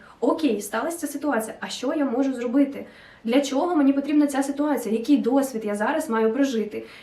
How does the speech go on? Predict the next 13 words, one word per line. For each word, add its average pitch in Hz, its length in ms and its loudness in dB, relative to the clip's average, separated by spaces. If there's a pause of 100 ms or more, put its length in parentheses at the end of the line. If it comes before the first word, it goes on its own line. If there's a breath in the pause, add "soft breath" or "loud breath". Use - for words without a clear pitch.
Які 240 180 -2
уроки 285 420 2
з - 60 -10
цієї 233 380 -4
ситуації 277 560 -4
взяти? 214 360 0
Як 226 280 -2
її 277 160 6
вирішити?» 247 540 0 (720 loud breath)
Замість 269 340 4
того, 269 180 4
щоб, 240 380 -4
е, 208 420 0